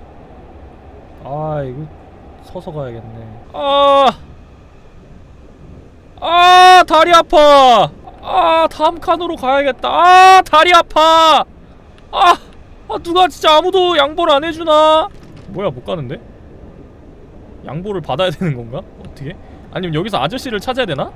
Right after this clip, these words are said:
내가 봤을 때 혼자서? 아, <laughs> 여기! 어, 여기! 아, 감사합니다. 어디, 어디, 어디까지 가세요?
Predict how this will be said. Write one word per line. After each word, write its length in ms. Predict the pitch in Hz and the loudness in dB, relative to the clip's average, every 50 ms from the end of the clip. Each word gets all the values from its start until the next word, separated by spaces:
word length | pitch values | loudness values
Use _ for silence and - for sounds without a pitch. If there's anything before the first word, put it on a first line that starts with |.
| - - | -14 -10
내가 120 | 135 151 156 | -8 -8 -8
봤을 180 | 151 - - | -8 -8 -10
때 340 | 160 151 139 123 117 107 104 107 - - | -8 -8 -8 -8 -10 -14 -16 -18 -20 -20
혼자서? 640 | 208 220 247 240 226 240 233 220 - - 240 254 262 - - - | -18 -18 -16 -14 -10 -10 -10 -10 -10 -10 -12 -12 -12 -16 -14 -6
아, 380 | - 190 226 302 294 294 254 302 - - | -2 0 2 4 4 4 4 2 2 0
<laughs> 120 | 311 - - | 0 2 2
여기! 240 | 277 262 - 311 254 - 269 220 - - - - - - | 2 2 2 -2 -4 -4 -6 -10 -10 -14 -20 -20 -6 -2
어, 100 | 277 339 - - - - - - | 0 0 0 0 -2 -6 -6 -6
여기! 240 | 277 - - 269 - - - - - - - - - - - - - - - | -6 -6 -6 -10 -12 -12 -16 -20 -20 -20 -20 -20 -20 -20 -20 -20 -20 -20 -14
아, 280 | 135 143 156 151 139 127 | -10 -10 -8 -8 -10 -12
감사합니다. 380 | 123 120 117 120 113 110 110 - - - - - - - - - - - - - | -14 -18 -20 -20 -20 -20 -20 -20 -20 -20 -20 -20 -20 -20 -20 -20 -20 -20 -18 -14
어디, 260 | - 151 175 170 156 - | -10 -10 -10 -10 -10 -10
어디, 200 | 139 160 160 156 | -10 -12 -10 -10
어디까지 420 | - 143 147 156 151 151 139 135 123 | -10 -12 -12 -10 -12 -12 -12 -10 -12
가세요? 300 | 120 117 - 120 117 | -12 -12 -12 -14 -18